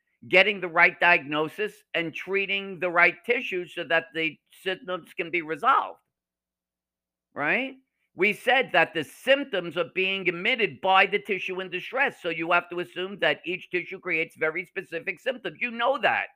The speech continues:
You know that because if you have pain at the chest and the left arm, you assume that's indicating a heart attack, distress of the heart. Those specific symptoms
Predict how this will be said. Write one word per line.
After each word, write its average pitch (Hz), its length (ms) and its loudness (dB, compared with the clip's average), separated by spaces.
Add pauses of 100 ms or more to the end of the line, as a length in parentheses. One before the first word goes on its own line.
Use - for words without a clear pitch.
(640)
You 202 160 -6
know 220 280 2
that 190 260 2
because 190 720 4 (440)
if 170 220 2
you 190 180 -2
have 170 400 4 (320)
pain 233 280 2
at 214 100 -2
the 156 100 -6
chest 175 340 0
and 165 120 -4
the 160 60 0
left 160 300 0
arm, 156 280 -2
you 247 200 -4
assume 180 360 -4
that's 175 240 -2
indicating 175 520 -2
a 185 80 2
heart 226 260 2
attack, 110 340 -4
distress 165 480 -6
of 175 120 -12
the 175 120 0
heart. 180 360 2 (720)
Those 240 300 6
specific 226 480 -4
symptoms 240 640 -2